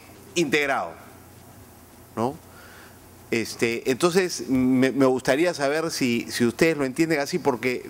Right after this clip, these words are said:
digamos, salvo una lámina donde, en efecto, eh, no es muy claro, además,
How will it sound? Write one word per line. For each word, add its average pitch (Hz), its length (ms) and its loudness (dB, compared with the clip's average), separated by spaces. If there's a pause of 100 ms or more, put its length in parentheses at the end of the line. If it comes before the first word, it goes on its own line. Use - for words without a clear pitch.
(140)
digamos, 151 400 -2
salvo 175 380 2
una 170 220 2
lámina 151 440 -2
donde, 113 560 2
en 110 120 0
efecto, 147 580 0 (640)
eh, 113 100 -2
no 123 200 0
es 127 80 -4
muy 143 120 0
claro, 147 360 0
además, 131 500 -4